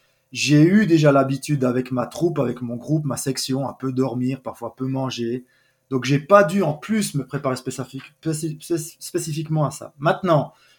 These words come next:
j'ai de plus en plus de clients qui veulent intégrer les forces spéciales ou c'est les groupes d'intervention de police. Et là, j'organise le week-end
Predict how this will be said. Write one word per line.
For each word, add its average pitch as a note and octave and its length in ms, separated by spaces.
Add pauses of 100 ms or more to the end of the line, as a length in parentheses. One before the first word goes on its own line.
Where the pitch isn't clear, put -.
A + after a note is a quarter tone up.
j'ai B2+ 140
de B2+ 40
plus F#3 120
en A#3 100
plus A3 200
de D3 100
clients D#3 420
qui C#3 160
veulent D#3 180
intégrer C#3+ 420
les B2 100
forces B2 200
spéciales F#3 400
ou D#3+ 40
c'est D3 120
les C3+ 80
groupes C#3 180
d'intervention D3+ 520
de - 60
police. C#3+ 500 (380)
Et - 60
là, - 140
j'organise D#3+ 680
le C#3 100
week-end F3+ 580